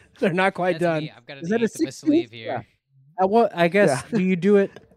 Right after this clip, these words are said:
Speaker 1: do you do it as, like, by percentage of skin you can see?
Speaker 3: Pre-, probably.
Speaker 2: I would assume as much.
Speaker 1: Like, you're down.
Speaker 3: It's like
Speaker 1: I want
Speaker 3: a
Speaker 1: a half sleeve.
Speaker 3: I've got a thirty-two percent sleeve.
Speaker 1: Mm.
Speaker 3: Mm.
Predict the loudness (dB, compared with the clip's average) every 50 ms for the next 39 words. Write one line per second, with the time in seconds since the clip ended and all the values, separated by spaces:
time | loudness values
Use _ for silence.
0 | _ -12 -8 -8 -6 -2 -2 -2 -2 -2 -4 -4 -4 -4 -4 -4 -4 -6 -6 -6
1 | -6 -6 -8 -12 -10 -8 -8 -8 -8 -8 -10 -10 -14 -16 -16 -14 -12 -12 -10 -12
2 | -12 -14 -14 -16 -16 -14 -16 -16 -14 -16 -16 -18 _ _ _ _ -18 -16 -16 -16
3 | -16 -14 -12 -12 -12 -14 -18 -20 -20 -20 -20 -20 -20 _ _ _ -20 -20 -20 -20
4 | -20 -20 -20 -20 -20 -20 -20 -20 -20 -20 _ -20 -20 -18 -16 -16 -16 -14 _ -12
5 | -10 -8 -8 -10 -10 -14 _ _ _ _ _ _ -18 -10 -6 -4 -4 -2 -2 -4
6 | -4 -4 -6 -8 -10 -10 -12 -18 -16 -16 -16 -16 -16 -16 -14 -10 -10 -10 -8 -10
7 | -10 -12 -14 -18 _ _ _ _ _ _ _ _ _ _ _ _ -20 -20 _ _
8 | -20 -16 -10 -8 -6 -4 -4 -4 -4 -6 -8 -10 -14 _ -14 -8 -8 -8 -8 -10
9 | -14 -16 -14 -14 -16 -16 -16 -18 -16 -16 -18 -18 -20 _ _ _ _ _ _ _
10 | _ _ _ -18 -14 -12 -12 -12 -12 -14 -16 -20 _ -20 -20 -20 -20